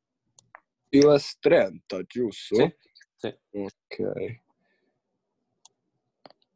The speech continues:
Speaker 1: Manco
Speaker 2: Su
Speaker 1: c'ha
Speaker 2: trading.
Speaker 1: troppo spread.
Speaker 2: No, infatti è bello basso.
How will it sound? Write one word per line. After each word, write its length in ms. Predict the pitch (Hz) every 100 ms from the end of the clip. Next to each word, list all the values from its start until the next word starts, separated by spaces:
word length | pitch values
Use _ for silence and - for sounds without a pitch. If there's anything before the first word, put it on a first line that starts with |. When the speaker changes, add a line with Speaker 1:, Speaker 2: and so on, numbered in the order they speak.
| _ _ _ _ _ _ - -
Speaker 1:
Manco 260 | 131 151 117
Speaker 2:
Su 60 |
Speaker 1:
c'ha 40 | 147
Speaker 2:
trading. 200 | 123 107
Speaker 1:
troppo 260 | - - 139
spread. 720 | - - 208 143 104 107 - _ _ _
Speaker 2:
No, 160 | - 147
infatti 340 | 101 117 -
è 240 | 101 98 95
bello 220 | 101 117
basso. 480 | 104 113 - -